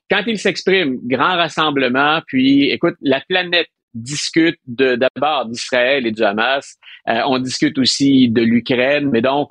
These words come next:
on, on en a beaucoup dans notre assiette. Lui commence par parler d'abord de lui, et quand vient le temps d'effectuer une transition, parce qu'il ne peut pas ignorer le sujet complètement,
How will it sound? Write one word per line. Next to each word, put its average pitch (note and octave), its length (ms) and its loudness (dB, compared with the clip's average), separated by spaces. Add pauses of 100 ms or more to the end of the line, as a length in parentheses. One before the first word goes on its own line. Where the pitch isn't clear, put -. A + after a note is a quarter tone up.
(100)
on, A#2 160 -6
on B2+ 180 2 (120)
en B2+ 200 -2
a C#3+ 140 2
beaucoup D3 540 2
dans A#2 140 0
notre A#2 220 -2
assiette. C#3+ 400 0 (380)
Lui F3 260 4
commence E3 380 0
par C3+ 180 -4
parler C#3 300 0
d'abord D#3 680 0
de B2 100 0
lui, C#3 460 0
et C#3 100 0
quand A#3 260 -2
vient G#3 220 2
le D3+ 120 0
temps F3 320 -2
d'effectuer A#2+ 480 0
une D3+ 120 0
transition, D3+ 800 -4
parce - 160 -6
qu'il A#2 160 0
ne C3+ 100 4
peut F3 200 0
pas F#3+ 180 2
ignorer C3 400 2
le D3 80 -2
sujet C3+ 360 0
complètement, A#2+ 640 -2